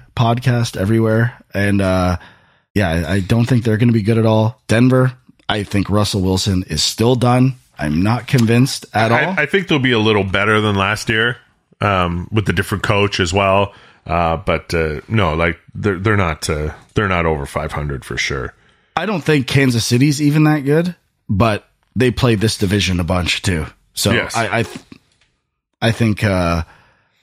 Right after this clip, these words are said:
Speaker 1: they also have a pretty good schedule. Now, l-, in the past years, this division was pretty packed and a lot of hype about it, but
Speaker 2: Yeah.
Speaker 1: this year I think it's really gone down.
Speaker 2: So I have, uh, I have the, the, the Chiefs,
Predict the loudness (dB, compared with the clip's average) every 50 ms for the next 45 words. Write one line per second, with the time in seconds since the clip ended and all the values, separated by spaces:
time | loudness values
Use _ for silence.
0 | _ _ _ _ _ _ -4 -2 0 2 2 2 0 0 0 0 0 0 0 -2
1 | -4 -4 -8 _ _ _ _ _ _ _ _ _ _ _ _ 0 0 2 2 2
2 | 2 0 0 -2 -2 0 0 2 2 2 2 2 4 4 2 0 0 -4 _ _
3 | _ -2 -2 -2 -2 _ _ _ -2 0 0 2 2 2 0 0 0 0 0 2
4 | 2 2 2 2 2 0 0 0 -2 -6 -6 -8 -14 _ _ _ _ _ _ _
5 | _ _ _ _ _ _ _ _ -2 0 2 2 2 4 4 4 4 2 0 0
6 | 0 2 4 4 4 4 4 2 -2 _ _ -2 0 0 0 0 -2 -6 -4 -2
7 | 0 2 2 2 2 0 -2 _ _ _ -10 -4 0 2 2 2 2 2 2 2
8 | 0 2 0 2 2 2 4 4 2 0 -2 -2 -2 -2 -2 -2 -4 -8 -14 -18
9 | -20 -20 -20 -14 -4 -2 0 0 0 0 -2 -2 0 0 0 -2 -2 -4 -4 -2
10 | 0 2 4 4 4 4 2 2 0 0 2 2 2 2 2 2 2 0 0 -2
11 | -6 -20 -20 _ _ _ _ _ _ _ _ _ _ _ _ _ _ _ _ _
12 | _ -6 -2 0 2 2 2 2 2 0 0 2 2 4 4 4 2 2 0 0
13 | -2 -2 -2 -2 -4 -4 -4 _ _ _ _ -2 0 0 0 0 -2 -4 -8 _
14 | -20 -20 -10 -4 -4 -2 -2 0 0 0 -2 -2 -6 -8 -8 -8 -10